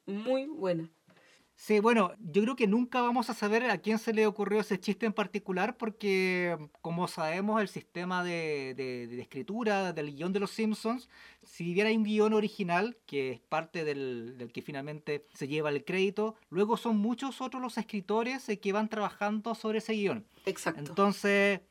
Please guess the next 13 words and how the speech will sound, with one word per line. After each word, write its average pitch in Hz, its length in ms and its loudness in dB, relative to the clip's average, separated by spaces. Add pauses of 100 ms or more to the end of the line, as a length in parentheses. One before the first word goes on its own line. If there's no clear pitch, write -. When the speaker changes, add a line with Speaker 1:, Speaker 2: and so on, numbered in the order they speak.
(140)
Speaker 2:
claro, - 280 0
nunca 220 320 2
vamos 233 260 6
a 233 60 -4
saber 214 340 4
si 226 120 0
era 202 180 4
parte 208 280 4
del 208 120 4
guión 196 400 4
de 202 100 2
Greg 185 260 2
Daniels 220 520 4